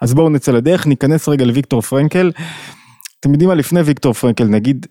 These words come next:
דבר כזה, אחד הנקודות החסיד-, החזקות בתורת הנפש ביהדות, שמסרטט אותה הרבי הרייץ, רבי יוסף יצחק, אומר שהגוף הפיזי יכול להיות בשבי, בגלות, יכול לסבול,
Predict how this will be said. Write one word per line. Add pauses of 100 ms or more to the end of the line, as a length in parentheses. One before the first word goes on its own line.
(100)
דבר
כזה,
אחד
הנקודות
החסיד-,
החזקות
בתורת
הנפש
ביהדות,
שמסרטט
אותה
הרבי
הרייץ,
רבי
יוסף
יצחק, (560)
אומר (300)
שהגוף (100)
הפיזי (520)
יכול
להיות (420)
בשבי, (240)
בגלות, (280)
יכול
לסבול,